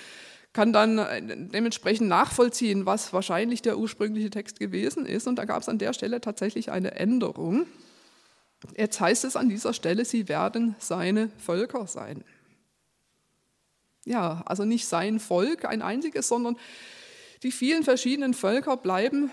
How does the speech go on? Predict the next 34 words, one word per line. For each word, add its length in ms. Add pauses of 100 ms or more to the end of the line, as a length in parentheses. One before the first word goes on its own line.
(220)
erhalten 440
als 400
seine 400
Völker, 400
als 180
Gottes 320
Völker. 520 (1500)
Die 40
Völker 360
bleiben 400
da 80 (180)
also, 220
also 240
samt 280
ihrer 220
Identität 720
und 100
ihrer 180
Sprache 480
erhalten. 520 (1000)
Es 60
wird 160
am 100
Ende 240
eben 320
nicht 180
wieder 220
alles 240
so, 160
wie 60
es 100
am 100
Anfang 480
war. 300